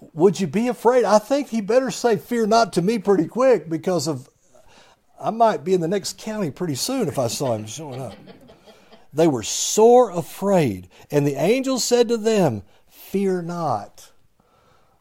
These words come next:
And I'm sure he had to <laughs> pause for a minute so I could get out of it. I'm sure they were still shaking a little bit. "Fear not, for behold, I bring you good tidings of great joy, which shall be to all people.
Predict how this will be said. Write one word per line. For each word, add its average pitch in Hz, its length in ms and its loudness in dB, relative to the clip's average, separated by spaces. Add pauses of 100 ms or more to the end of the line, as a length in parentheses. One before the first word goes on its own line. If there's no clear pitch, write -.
(140)
And 127 120 -4
I'm 117 100 -2
sure - 180 -6
he 160 60 -4
had 170 120 -2
to 151 60 -8
<laughs> 139 160 -12
pause - 320 -2
for - 240 -20
a - 20 -14
minute 127 220 -10
so 139 100 -6
I 123 60 -2
could 175 180 -12
get 135 140 -4
out 127 140 -2
of 113 80 -4
it. - 100 -20 (500)
I'm 151 120 -2
sure 254 140 -6
they 233 100 2
were 170 100 2
still 160 160 0
shaking 139 360 0
a 110 40 -6
little 117 160 -4
bit. 101 200 -12 (600)
"Fear 180 180 2
not, 180 400 6 (520)
for 143 100 2
behold, 160 380 4
I 139 60 2
bring 160 240 -2
you 127 80 -4
good 180 280 2
tidings 175 400 0
of 113 140 -6
great 165 340 2
joy, 156 440 0 (180)
which 131 160 -4
shall 127 160 0
be 135 160 0
to 123 80 -2
all 170 320 8
people. 127 500 -4